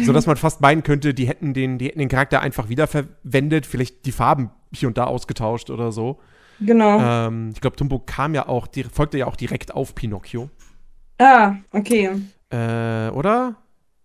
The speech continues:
Speaker 1: Ich glaub, ah, ja, okay, gut, Fantasia war noch dazwischen. Ähm, aber, na ja.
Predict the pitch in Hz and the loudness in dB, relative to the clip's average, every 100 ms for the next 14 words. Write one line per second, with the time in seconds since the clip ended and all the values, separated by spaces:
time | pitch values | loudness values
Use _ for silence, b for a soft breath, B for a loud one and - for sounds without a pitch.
0 | _ - 180 185 - - - - _ _ | _ -8 -6 -6 -12 -14 -16 -18 _ _
1 | _ - 185 170 175 - 170 165 170 - | _ 4 8 10 10 8 2 4 2 2
2 | 123 131 131 117 107 107 - - 110 - | 2 4 2 0 -4 -8 -12 -14 -14 -16
3 | - b b b - 127 120 117 113 110 | -20 b b b -8 -4 -4 -6 -8 -10
4 | 104 _ _ _ _ _ _ _ _ _ | -14 _ _ _ _ _ _ _ _ _
5 | _ _ - 123 117 104 - 123 98 85 | _ _ -8 -2 -2 -4 -6 -6 -4 -8